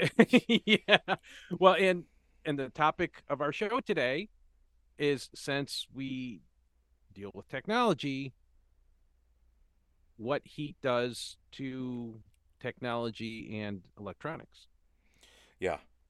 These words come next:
Speaker 2: Yeah, like,
Speaker 1: Which
Speaker 2: you know, how well do they hold up, right?
Speaker 1: Yeah. A-, and, um,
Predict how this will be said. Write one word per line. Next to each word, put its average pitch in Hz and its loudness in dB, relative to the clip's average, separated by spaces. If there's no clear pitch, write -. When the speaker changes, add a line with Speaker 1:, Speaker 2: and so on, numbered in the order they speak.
Speaker 2:
Yeah, 82 -6
like, 92 -6
Speaker 1:
Which 123 -6
Speaker 2:
you 107 -8
know, 87 -6
how 131 8
well 127 10
do 123 0
they 117 6
hold 92 -2
up, 69 -14
right? 85 -6
Speaker 1:
Yeah. 139 4
A-, 123 -8
and, 131 -4
um, 120 -6